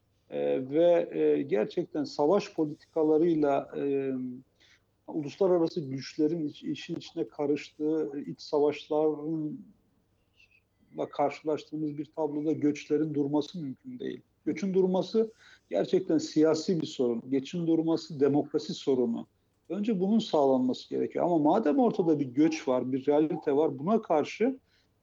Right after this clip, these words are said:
yani şunların da yapılması gerekiyor. Türkiye sancılı bir süreçte. Tabii ki yani şuna, e, itiraz, e, edilemez. E, bir milyon, e, valiliğin açıklamasına göre bir milyon üzerinde, e, Suriyeli var.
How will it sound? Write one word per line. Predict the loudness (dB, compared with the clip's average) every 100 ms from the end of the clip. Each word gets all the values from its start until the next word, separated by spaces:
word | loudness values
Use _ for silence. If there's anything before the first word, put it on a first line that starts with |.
| -2
yani | 0 0
şunların | -2 0 4 6
da | 6
yapılması | 4 2 -2 -4 0
gerekiyor. | 4 4 2 -2 -4 -4
Türkiye | -8 -6 0 0
sancılı | 2 2 2 2 0
bir | 0
süreçte. | -2 -4 -4 -6 -2
Tabii | 0 4 2
ki | 2 2 2 2
yani | 0 2 2
şuna, | -2 -8 -2 2 2 2
e, | 2 4 4 4
itiraz, | 2 -2 2 2 2 2
e, |
edilemez. | 2 2 2 4 4 4 2 -4 _ _ _ _ _ _ _ _ _ _ _ _ _ -2
E, | 2 4 4 2 2 0 -2 -4 -8 -12 -16 -14 -12 -12 -2
bir | 4 4
milyon, | 4 4 4 4 2 0
e, | 2 4 4
valiliğin | 4 4 2 0 -4
açıklamasına | -8 -10 -8 -8 -8 -6
göre | -4 -2 -2
bir | -2
milyon | 0 0 0 -2 -4 -8
üzerinde, | -2 0 2 -2 -2 -2 -4
e, | -10 -8 -8
Suriyeli | -4 -2 0 2 2
var. | 0 0 -2